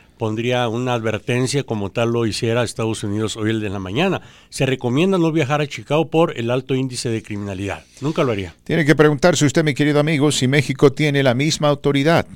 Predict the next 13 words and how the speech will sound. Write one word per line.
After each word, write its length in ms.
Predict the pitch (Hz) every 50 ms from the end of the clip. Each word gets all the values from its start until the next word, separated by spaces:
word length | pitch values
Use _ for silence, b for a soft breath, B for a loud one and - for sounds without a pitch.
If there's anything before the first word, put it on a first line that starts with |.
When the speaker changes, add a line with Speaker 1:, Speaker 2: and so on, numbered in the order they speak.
| B B B
Speaker 2:
¿Debería 540 | - 80 95 110 110 123 127 143 160 170 160
México 480 | 156 175 208 202 - 113 92 - - 95
establecer 520 | - - - 107 110 107 - - 143 143
una 180 | 127 127 117 -
prohibición 600 | 113 113 113 110 110 107 - - 156 160 127 98
o 80 | 95 90
por 180 | - 120 113 120
lo 80 | 123
menos 260 | 131 160 180 151 113
recomendar 540 | 110 120 104 - 120 117 117 120 135 170 185
a 60 | 151
sus 200 | 113 - 113 107
ciudadanos 520 | - 120 110 117 127 135 120 101 107 -